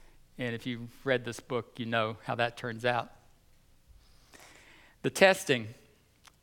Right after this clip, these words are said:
and the suffering are temporary. That's the third thing we can get from this. We need to be careful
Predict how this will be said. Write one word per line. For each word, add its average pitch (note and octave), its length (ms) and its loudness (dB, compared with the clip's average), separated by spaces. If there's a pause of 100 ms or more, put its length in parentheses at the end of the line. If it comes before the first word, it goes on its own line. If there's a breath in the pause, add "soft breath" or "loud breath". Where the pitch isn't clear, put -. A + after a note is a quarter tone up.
(460 soft breath)
and C3+ 120 0
the C#3 40 -2
suffering D#3+ 460 4
are A#2+ 40 0
temporary. A#2 560 0
That's B2+ 220 0
the C#3 80 -2
third C3 340 0
thing A2+ 360 -6 (180)
we B2 140 -6
can A#2 200 -8
get A2 200 -2
from A2+ 180 -8
this. A2 340 -8 (2000 loud breath)
We G3 140 4
need A#3+ 180 6
to G#3+ 60 2
be F3+ 120 6
careful F#3+ 520 6